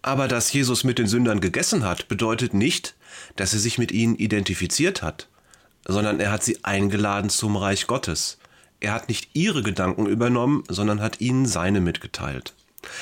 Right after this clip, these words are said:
Aber es bedeutet, dass du nicht im Kreis der Spötter sitzen und teilhaben sollst an dem Falschen, was sie tun.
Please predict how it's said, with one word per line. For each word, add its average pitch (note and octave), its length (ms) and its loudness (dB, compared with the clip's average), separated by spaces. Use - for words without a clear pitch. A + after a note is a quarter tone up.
Aber D#3+ 220 2
es D#3+ 140 0
bedeutet, D#3 760 0
dass D3 160 0
du D3+ 120 2
nicht E3 420 2
im E3 200 2
Kreis D#3+ 440 0
der E3 140 0
Spötter D#3+ 580 0
sitzen A#2 580 0
und - 380 -2
teilhaben B2+ 640 0
sollst A2+ 440 0
an B2+ 100 0
dem C3+ 140 2
Falschen, E3 500 0
was F#2+ 180 0
sie F2+ 120 -2
tun. B1 480 -8